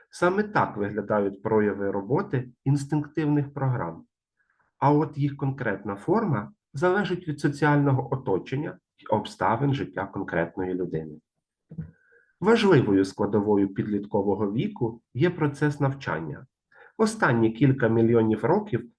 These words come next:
виживання наших предків залежало від їхньої здатності до навчання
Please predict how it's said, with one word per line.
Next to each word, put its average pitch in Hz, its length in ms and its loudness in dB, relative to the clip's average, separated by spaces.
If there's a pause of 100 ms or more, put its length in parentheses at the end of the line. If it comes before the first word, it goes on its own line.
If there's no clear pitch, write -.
(180)
виживання 139 680 2
наших 104 460 -4
предків 120 560 -4 (200)
залежало 175 640 2
від 123 140 0
їхньої 123 500 0
здатності 127 680 -4
до 117 140 -4
навчання 82 640 -6